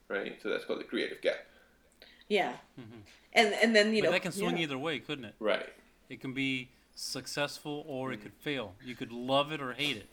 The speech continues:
Speaker 1: Right.
Speaker 3: Or it came out better or it came out worse than you, than you
Speaker 1: Mm-hmm.
Speaker 3: anticipated.
Speaker 1: And it's not necessarily a reflection of your skills or your proficiency in those skills, because it's more of a reflection of what your initial intention was.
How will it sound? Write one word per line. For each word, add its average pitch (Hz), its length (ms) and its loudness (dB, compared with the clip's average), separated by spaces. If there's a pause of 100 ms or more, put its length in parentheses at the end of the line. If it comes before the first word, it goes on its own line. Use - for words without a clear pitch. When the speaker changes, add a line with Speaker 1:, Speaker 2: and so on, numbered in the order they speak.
(140)
Speaker 1:
Right. 107 220 -2
Speaker 3:
Or 123 200 -2
it - 180 -14
came 143 160 0
out 113 180 0
better 147 240 2
or 151 60 -2
it 139 40 -8
came 143 140 -4
out 131 140 -2
worse 127 420 -6
than 123 120 -8
you, 113 140 -8
than - 120 -4
you 233 60 -8
Speaker 1:
Mm-hmm. 226 80 2
Speaker 3:
anticipated. 123 460 -10 (460)
Speaker 1:
And 117 140 8
it's 117 160 0
not 135 160 4
necessarily 117 460 2
a 101 100 6
reflection 101 720 2
of 101 200 2
your - 140 -6
skills 117 520 2
or 113 40 0
your 101 160 -2
proficiency 131 600 0
in 101 80 -4
those - 160 -6
skills, - 340 -8 (720)
because 107 300 -2
it's 101 280 -6
more 104 260 0
of 98 100 0
a - 20 0
reflection 107 560 -4
of 101 200 -4 (300)
what 104 240 4
your 101 140 -2
initial 98 360 -6
intention - 480 -10
was. - 200 -4